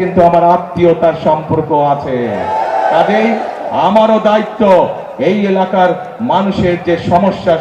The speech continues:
সমাধানগুলো আছে, জলবদ্ধতা হোক, এই ধানমন্ডি লেকের সমস্যা হোক, বিভিন্ন আইন শৃঙ্খলার সমস্যা, প্রত্যেকটি সমস্যা ইনশাআল্লাহ আমিও রবির সাথে দেখভাল করব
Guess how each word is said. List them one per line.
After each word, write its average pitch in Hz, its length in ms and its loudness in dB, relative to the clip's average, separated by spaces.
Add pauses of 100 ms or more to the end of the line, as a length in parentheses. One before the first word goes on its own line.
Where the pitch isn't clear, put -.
(100)
সমাধানগুলো 185 680 0
আছে, 175 180 -2 (440)
জলবদ্ধতা 196 680 2 (100)
হোক, 175 160 4 (360)
এই 202 80 -2 (120)
ধানমন্ডি 214 540 -2
লেকের 208 260 -2 (100)
সমস্যা 208 480 2
হোক, 202 160 6 (420)
বিভিন্ন 214 300 2 (200)
আইন 220 220 0
শৃঙ্খলার 208 540 -2
সমস্যা, 196 340 0 (460)
প্রত্যেকটি 196 640 0 (240)
সমস্যা 180 460 0 (460)
ইনশাআল্লাহ 165 640 0 (420)
আমিও 180 260 -2 (140)
রবির 160 300 -2
সাথে 147 200 -6 (100)
দেখভাল 135 420 -4 (120)
করব 113 200 -6